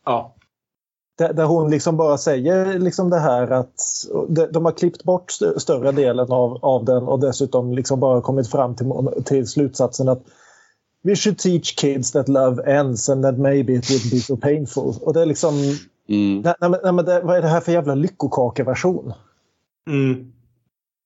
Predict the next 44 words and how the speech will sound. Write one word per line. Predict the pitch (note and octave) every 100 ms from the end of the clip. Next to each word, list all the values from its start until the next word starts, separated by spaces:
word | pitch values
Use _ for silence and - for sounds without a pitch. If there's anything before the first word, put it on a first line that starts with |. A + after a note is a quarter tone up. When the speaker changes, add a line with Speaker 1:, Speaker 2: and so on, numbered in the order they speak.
| -
Speaker 2:
Det, | E3 E3+
det, | E3+ F3+ F3+ F3
Speaker 1:
Ja. | D#3+ - -
Speaker 2:
jag, | F3+ G3+
jag | F#3+ F#3+
tycker | G3+ G3+
det |
här | E3 F#3+ G3 F3+ -
är | D#3+
nästan | D#3+ - C#3 C3+
det | C#3+
avsnittet | C3+ C3 - B2 - C3 B2
som, | - C#3 B2 A#2 A#2 - _ _ _ E3+
som | - D3+ C3
skevar | F3+ E3 B2 C3+ C3+
mest | C#3+ D#3+ - - -
på | D3
grund | C3+ A#2+ A#2+
av | B2 A#2+ A2+ G#2+ -
hel-, | C3 C#3 B2+ -
hela | C#3 B2
upplägget, | C3+ C#3 B2 A2+ A#2+
både | B2+ B2+ B2+
genderflippen | C#3+ A#2+ A2+ B2 A#2 - C3 B2 A#2+
och | C3
framflyttningen | G#2 C3+ C3 B2+ A#2+ B2+ A#2+ B2
och | B2 B2
alltihopa. | A2+ A#2+ C3 -
Speaker 1:
Och, | A#2 - - E3+
Speaker 2:
Det |
är |
Speaker 1:
och | D#3+
Speaker 2:
fortfarande, | G#3+ E3 E3
Speaker 1:
att |
göra | E3+ F3 D#3
Speaker 2:
det | F3
är |
Speaker 1:
det | F#3
mindre | E3+ E3
Speaker 2:
fortfarande | D#3+
Speaker 1:
brutalt, | E3 E3 F3+ D#3+ C#3+ D#3+
alltså | D#3+ D3+
försöka | C3+ E3+ D#3 F#3
Speaker 2:
Ja. | C3